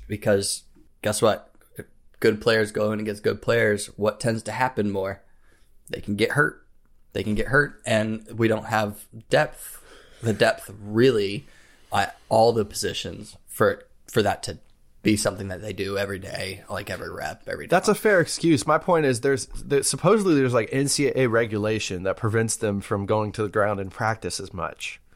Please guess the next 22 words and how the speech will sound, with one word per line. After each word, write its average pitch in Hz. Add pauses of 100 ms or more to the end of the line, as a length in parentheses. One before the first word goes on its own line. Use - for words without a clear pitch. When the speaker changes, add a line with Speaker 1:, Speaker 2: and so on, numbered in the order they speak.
(260)
Speaker 2:
Is 113
that 170
true, 135
or 120
is 117
that 131
just 147
a 110 (480)
varies 127
from 113
coaching 113
staff 107
to 104
Speaker 1:
Probably. 110
Speaker 2:
coaching 113
staff? 82 (340)
I 131
Speaker 1:
No, -
Speaker 2:
mean, 143
Speaker 1:
probably. -
Speaker 2:
'cause 156
look, 226